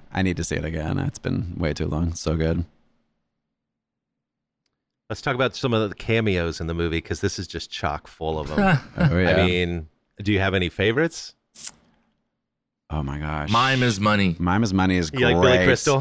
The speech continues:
Speaker 3: I thought that. I love
Speaker 1: Yeah.
Speaker 3: that one.
Speaker 1: I
Speaker 2: Billy
Speaker 1: just
Speaker 2: Crystal and Dana Carvey?
Speaker 3: Yeah.
Speaker 1: I watched five minutes of uncut stuff from that yesterday, and it's so funny. The name of Mime is Money is Shut Up and Eat. That's the name of it. Their, their catering company. I'm like, "Oh my God, it's amazing."
Speaker 2: When he's talking about landing the plane or whatever.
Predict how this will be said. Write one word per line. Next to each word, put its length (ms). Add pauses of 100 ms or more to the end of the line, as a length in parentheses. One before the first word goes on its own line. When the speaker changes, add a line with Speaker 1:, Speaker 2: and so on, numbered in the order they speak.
(100)
Speaker 3:
I 100
thought 200
that. 200
I 60
love 80
Speaker 1:
Yeah. 200
Speaker 3:
that 200
one. 180
Speaker 1:
I 80
Speaker 2:
Billy 140
Speaker 1:
just 80
Speaker 2:
Crystal 300
and 80
Dana 200
Carvey? 380
Speaker 3:
Yeah. 140
Speaker 1:
I 20
watched 260
five 280
minutes 320
of 140
uncut 540
stuff 260
from 120
that 260
yesterday, 500
and 120
it's 180
so 520
funny. 260
The 140
name 220
of 100
Mime 240
is 100
Money 280
is 240
Shut 300
Up 120
and 100
Eat. 300
That's 140
the 80
name 160
of 120
it. 80
Their, 120
their 260
catering 420
company. 320
I'm 240
like, 260
"Oh 200
my 180
God, 480
it's 200
amazing." 840
Speaker 2:
When 100
he's 100
talking 140
about 160
landing 340
the 80
plane 440
or 120
whatever. 560